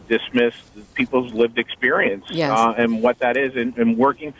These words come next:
Speaker 1: Look, I've spent most of my career in Regent Park, working in Regent Park, working with the community, uh, have a high profile as a community-based police officer,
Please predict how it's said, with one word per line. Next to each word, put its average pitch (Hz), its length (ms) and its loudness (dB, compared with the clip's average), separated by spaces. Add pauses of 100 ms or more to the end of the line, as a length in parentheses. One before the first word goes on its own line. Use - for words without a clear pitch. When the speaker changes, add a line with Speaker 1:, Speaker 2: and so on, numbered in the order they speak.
(220)
Speaker 1:
Look, 143 260 0
I've 143 200 0
spent 131 320 -2
most 120 320 0
of - 60 -12
my 123 120 0
career 120 260 -2
in 113 80 -2
Regent 113 320 -4
Park, 98 300 2
working 113 300 -2
in 113 100 0
Regent 107 320 -8
Park, 101 240 0
working 117 300 -2
with 113 80 -6
the - 60 -20
community, 92 500 -10 (340)
uh, 101 460 2 (320)
have 107 260 -2
a 104 80 0
high 120 220 2
profile 113 480 2
as 101 80 0
a - 120 -20
community-based 107 680 0
police 92 260 -6
officer, 95 460 0